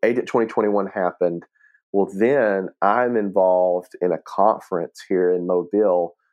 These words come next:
So the Senior Bowl is a college football playoff game, or sco-, college football all-star game. Um, here in Mobile, it's college seniors who are going in the N F L. It's a huge scouting, uh, week. And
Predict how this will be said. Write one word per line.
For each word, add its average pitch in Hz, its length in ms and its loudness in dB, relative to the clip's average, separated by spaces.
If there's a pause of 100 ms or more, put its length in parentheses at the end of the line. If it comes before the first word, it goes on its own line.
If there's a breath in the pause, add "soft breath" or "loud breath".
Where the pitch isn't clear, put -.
So 107 120 0
the 92 80 0
Senior 127 460 0
Bowl 90 420 4
is 85 80 -4
a 92 80 0
college 98 460 0
football 82 440 0
playoff 82 480 2
game, 78 380 -4
or 98 80 2
sco-, - 260 0
college 101 240 2
football 85 680 0
all-star 92 400 2
game. - 240 -10 (580)
Um, 87 220 -2
here 101 120 0
in 95 80 -2
Mobile, 90 340 0
it's - 120 -8
college 90 360 2
seniors 87 500 -2
who 95 80 -2
are 87 80 0
going 87 220 0
in 85 120 -6
the 78 60 -8
N 85 80 -4
F 78 160 -4
L. 82 120 2
It's - 120 -12
a - 60 -16 (140)
huge 107 320 -2
scouting, 90 720 0 (460)
uh, 73 360 2
week. 82 360 -4 (580)
And 87 420 0